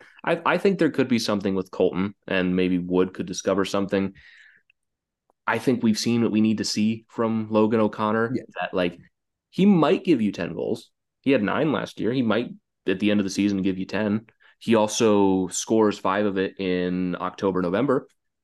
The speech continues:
Speaker 1: and then goes silent for sixty games, and
Speaker 2: Yeah.
Speaker 1: then puts in three before the end of the season. If he can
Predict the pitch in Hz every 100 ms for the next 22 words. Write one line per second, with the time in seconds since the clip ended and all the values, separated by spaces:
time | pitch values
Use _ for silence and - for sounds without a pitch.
0 | _ - 101 95 92 92 90 90 92 90
1 | 87 - 87 98 104 - - 95 90 -
2 | 95 - 92 76 82 107 - _ _ _
3 | - 95 87 87 87 90 - 98 - 92
4 | 90 98 90 87 95 87 87 87 82 90
5 | 76 - - _ _ _ _ - - 113
6 | - 110 101 92